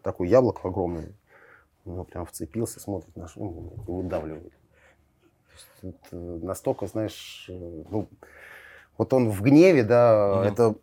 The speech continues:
Speaker 1: <clears throat> что-то с чем-то. Ну, в принципе, бы у Палыча тоже было во Владике тогда, когда, э, решающая тоже игра во Владикавказе. Помнишь раздевалку? Стол посередине, да?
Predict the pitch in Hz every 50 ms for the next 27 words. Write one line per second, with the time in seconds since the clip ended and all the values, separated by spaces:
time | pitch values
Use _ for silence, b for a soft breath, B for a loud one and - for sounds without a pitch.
0 | - 160 - - - 127 107 92 85 80 - _ _ _ _ _ _ _ - -
1 | - - - 147 143 139 123 - - - 127 95 87 - - - - _ _ _
2 | _ _ _ _ _ - 123 - 165 156 - - 151 143 143 143 - 156 151 135
3 | 113 - - - 139 113 113 104 110 104 107 110 120 120 127 123 107 107 - -
4 | - 110 104 110 - - 107 95 107 101 - B B B B B B B B _
5 | _ - 123 117 117 113 113 113 113 110 110 107 113 110 - 151 135 120 107 -
6 | 123 - 113 107 117 123 143 156 151 127 113 113 110 113 120 117 113 127 110 98
7 | - B B B B B B _ _ _ _ _ - 135 123 110 - - 110 104
8 | 110 113 107 98 - - - 165 170 175 - 135 - - 127 123 117 120 110 110
9 | 107 113 135 147 139